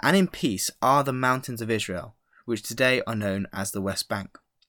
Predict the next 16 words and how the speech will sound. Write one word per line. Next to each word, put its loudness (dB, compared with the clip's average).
So -8
even 6
if 4
it 2
is 4
that -8
this 0
peace -2
plan -4
does -2
not 4
lead 0
immediately 0
to -6
the -4
peace -4